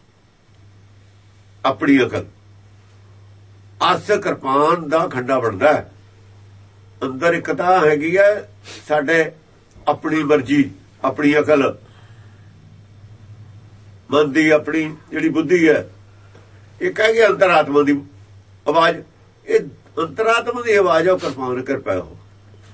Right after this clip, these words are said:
ਅੰਤਰਾਤਮਾ ਦੀ ਆਵਾਜ਼ ਤਾਂ ਅਸੀਂ ਸੁਣਦੇ ਨਹੀਂ, ਜੇ ਉਹ ਸੁਣੀਏ ਤਾਂ ਕਿਰਪਾ ਉਹ ਤਾਂ, ਉਹ ਦੋਹਾਂ ਨਾਲ ਖੰਡਾ ਬਣਦਾ ਹੈ। ਆਪਣੀ ਆਵਾਜ਼, ਆਪਣੀ ਖੋਪੜੀ ਚੋਂ ਪੈਦਾ ਹੋਈ ਹੋਈ ਆਵਾਜ਼, ਮਨ ਦੀ ਆਵਾਜ਼,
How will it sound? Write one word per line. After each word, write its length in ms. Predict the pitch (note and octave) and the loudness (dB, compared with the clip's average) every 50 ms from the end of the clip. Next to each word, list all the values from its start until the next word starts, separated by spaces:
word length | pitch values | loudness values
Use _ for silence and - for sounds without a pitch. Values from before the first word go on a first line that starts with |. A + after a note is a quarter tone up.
| - - - - - - - - - - - - - | -20 -20 -20 -20 -20 -20 -20 -20 -20 -20 -16 -10 -8
ਅੰਤਰਾਤਮਾ 480 | F#3+ F3+ F#3+ A3+ A#3 A3+ A3+ A3+ A#3+ A#3+ | -6 -4 -2 0 0 2 2 0 0 -2
ਦੀ 100 | A#3+ A#3 | 0 2
ਆਵਾਜ਼ 220 | A3+ A#3 A3+ A3+ | 2 4 4 2
ਤਾਂ 80 | A3+ A#3 | 2 2
ਅਸੀਂ 120 | A3+ A3 G3+ | 2 2 2
ਸੁਣਦੇ 320 | G3 G#3 G3+ G#3+ A#3+ A#3+ | 0 -2 -2 0 0 0
ਨਹੀਂ, 140 | A#3+ - - - - _ - - _ - - - - - - - | 0 -2 -6 -18 -20 _ -20 -20 _ -20 -20 -20 -20 -20 -12 -4
ਜੇ 80 | D#3+ G3+ | 0 2
ਉਹ 120 | A3+ - | 2 4
ਸੁਣੀਏ 320 | D#3+ F#3+ G3 A3 A3 A3+ A3 | 4 2 0 2 2 2 2
ਤਾਂ 100 | A3 G3+ | 2 2
ਕਿਰਪਾ 320 | F#3+ F#3+ F#3 - A3+ A#3 | 0 0 0 0 0 0
ਉਹ 120 | B3+ B3 | 0 0
ਤਾਂ, 140 | B3 A3+ - - - - - - - - - - - - - - - - - - - - - - - - - - - - - | -2 -4 -6 -8 -12 -20 -20 -20 -20 -20 -20 -20 -20 -20 -20 -20 -20 -20 -20 -20 -20 -20 -20 -20 -20 -20 -20 -20 -20 -4 0
ਉਹ 100 | A3+ A3 | 0 2
ਦੋਹਾਂ 340 | F3+ F3 F3 F3+ F3+ F#3+ G3 | 4 4 4 4 4 4 4
ਨਾਲ 200 | G3 G3 G3 C#3+ | 2 2 2 2
ਖੰਡਾ 260 | D#3 D#3+ D#3 D#3+ D3 | 0 0 0 0 0
ਬਣਦਾ 320 | B2 A2+ G2 F#2 G2+ B2 | 0 -2 -4 -2 0 2
ਹੈ। 240 | C#3 B2+ A#2+ - - - - - - - - - - - - - - - G2+ G#2 - G2 G2 G2+ - - - - - - - - - - - - - - - - - - - | 2 2 0 -2 -8 -18 -20 -20 -20 -20 -20 -20 -20 -20 -20 -20 -20 -20 -20 -20 -20 -20 -20 -20 -20 -20 -20 -20 -20 -20 -20 -20 -20 -20 -20 -20 -20 -20 -20 -20 -16 -8 -6
ਆਪਣੀ 380 | C#3+ C3+ - F3+ F#3+ G#3 A3 | -6 -4 -2 -2 0 0 2
ਆਵਾਜ਼, 380 | A3+ A3+ A3 A3 A3+ A3+ A3+ A3 - - - - - - - - - - - - | 2 4 4 4 4 2 2 -2 -6 -8 -12 -18 -20 -20 -20 -20 -20 -10 -6 -6
ਆਪਣੀ 280 | C#3+ - - F#3+ G3 | -4 -4 -4 -4 -4
ਖੋਪੜੀ 360 | - C3+ D3 D#3 D3+ E3 F3+ F3+ | -2 -2 -2 0 0 -2 -2 -2
ਚੋਂ 120 | G3 G3 | 0 0
ਪੈਦਾ 240 | F#3+ G3 G3 G#3 G3 | 2 2 4 4 4
ਹੋਈ 160 | F#3+ G3+ G3+ | 2 4 4
ਹੋਈ 120 | G3+ G#3+ | 4 4
ਆਵਾਜ਼, 320 | G#3+ G#3+ G#3+ G#3 G#3+ G#3 G3 | 4 4 4 2 2 2 0
ਮਨ 240 | E3+ E3+ E3 D#3+ D#3+ | -2 -2 -2 -2 -2
ਦੀ 140 | F#3+ G3+ | 0 0
ਆਵਾਜ਼, 320 | G#3 G3+ G3+ G#3 G#3 G#3 | 2 4 4 4 2 2